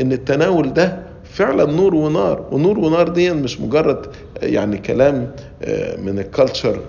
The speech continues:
ما، ما بولس الرسول في كورنثوس الأولى حداشر قال: "اللي بيتناول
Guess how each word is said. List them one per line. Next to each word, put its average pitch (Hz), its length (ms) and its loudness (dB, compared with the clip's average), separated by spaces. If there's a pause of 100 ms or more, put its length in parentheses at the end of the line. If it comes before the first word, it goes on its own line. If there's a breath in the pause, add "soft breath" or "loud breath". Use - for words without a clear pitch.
ما، 101 140 -6 (100)
ما 90 320 -4 (240)
بولس 151 360 0
الرسول 135 380 -2
في - 160 -10
كورنثوس 147 520 -6
الأولى 147 480 0 (280 loud breath)
حداشر 156 580 0 (340 loud breath)
قال: 123 140 2
"اللي 120 160 2
بيتناول 156 400 0